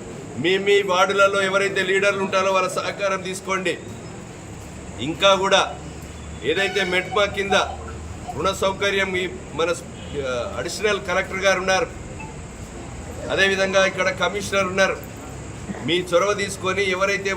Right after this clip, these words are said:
ఒక్కరో ఇద్దరో నిరుపేదలు ఉంటే వాళ్ళకు ఆ మెట్మా మహిళా సంఘం నుంచి రుణం తీసుకోండి. మీ బిల్లు రాగానే మహిళా సంఘానికి అప్పులు కట్టే విధంగా గౌరవ ముఖ్యమంత్రి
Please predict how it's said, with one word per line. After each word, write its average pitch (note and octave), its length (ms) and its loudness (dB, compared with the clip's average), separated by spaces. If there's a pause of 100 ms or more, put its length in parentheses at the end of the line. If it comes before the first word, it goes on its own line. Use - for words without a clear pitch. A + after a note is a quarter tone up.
ఒక్కరో G3 280 0 (140)
ఇద్దరో F#3+ 320 2 (140)
నిరుపేదలు F#3 580 2
ఉంటే G3 200 4 (1300)
వాళ్ళకు F#3+ 320 4
ఆ F3 120 4
మెట్మా F3 320 2 (100)
మహిళా G3 220 6 (120)
సంఘం F#3+ 320 0
నుంచి F#3 240 -6
రుణం G3 320 2
తీసుకోండి. F#3+ 460 0 (960)
మీ E3+ 180 4
బిల్లు G3 280 4
రాగానే G3 320 4 (100)
మహిళా G3 220 6 (120)
సంఘానికి F#3+ 460 0
అప్పులు G3+ 260 -4
కట్టే G3 260 0
విధంగా F#3 280 2
గౌరవ G3 340 2 (100)
ముఖ్యమంత్రి G3 480 -4